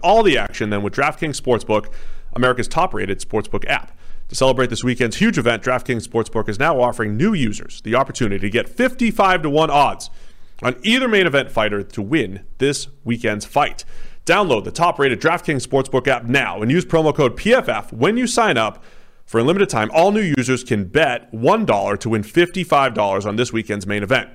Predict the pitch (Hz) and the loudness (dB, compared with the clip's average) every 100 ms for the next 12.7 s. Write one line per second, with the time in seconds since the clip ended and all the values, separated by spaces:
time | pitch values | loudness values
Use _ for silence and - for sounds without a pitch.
0 | - - - 127 127 120 80 120 127 - | -20 -20 -2 -2 2 0 0 -2 -2 -2
1 | 147 - 113 110 107 - - 160 147 101 | -6 -2 -2 -2 -4 -6 -2 0 0 -2
2 | 104 101 107 107 165 226 160 107 - - | -6 -2 -4 0 2 4 4 0 -4 -10
3 | - - - - - 107 170 123 95 92 | -14 -18 -20 -12 -2 0 2 0 -2 -6
4 | - 120 104 104 107 - - - - 110 | -4 -2 -2 -6 -8 -10 -14 -14 0 4
5 | 143 147 147 139 135 110 104 - 107 101 | 4 2 -2 0 -2 -2 -4 -2 -2 -2
6 | - 226 240 226 - 143 139 107 107 107 | 0 0 0 -2 0 2 2 0 2 0
7 | 107 101 113 113 104 95 117 185 190 147 | -2 -2 -2 -2 -2 0 2 2 4 2
8 | 147 131 117 110 - - - - 95 123 | 2 2 0 0 -2 -14 -20 -12 -2 0
9 | 175 120 120 120 113 92 - 131 127 - | 2 0 0 0 -2 -4 4 4 4 -4
10 | - 113 - - 143 196 139 127 120 - | 0 0 0 -2 2 4 2 0 -4 -4
11 | 98 - 151 - 131 - 202 202 110 - | -6 0 0 2 0 2 0 0 -8 -4
12 | 104 98 92 107 156 165 160 | -2 -2 0 2 4 2 0